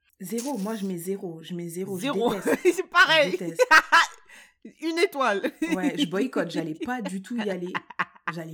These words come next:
Speaker 1: pas y aller.
Speaker 2: Ouais.
Speaker 1: Mais, frère, non, faut, non, frère.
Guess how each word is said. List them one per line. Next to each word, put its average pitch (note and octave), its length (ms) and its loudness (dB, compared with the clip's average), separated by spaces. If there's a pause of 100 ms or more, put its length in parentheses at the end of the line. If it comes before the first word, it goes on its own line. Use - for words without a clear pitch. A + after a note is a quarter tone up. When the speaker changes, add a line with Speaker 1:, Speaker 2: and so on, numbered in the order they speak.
(120)
Speaker 1:
pas A3+ 100 -4
y A#3+ 40 0
aller. G3+ 220 -4 (1160)
Speaker 2:
Ouais. F3 340 -6
Speaker 1:
Mais, D#3 880 -8
frère, D#3 420 -12
non, E3 580 -12
faut, C#3+ 420 -20
non, A#3 240 -16
frère. E3+ 280 -16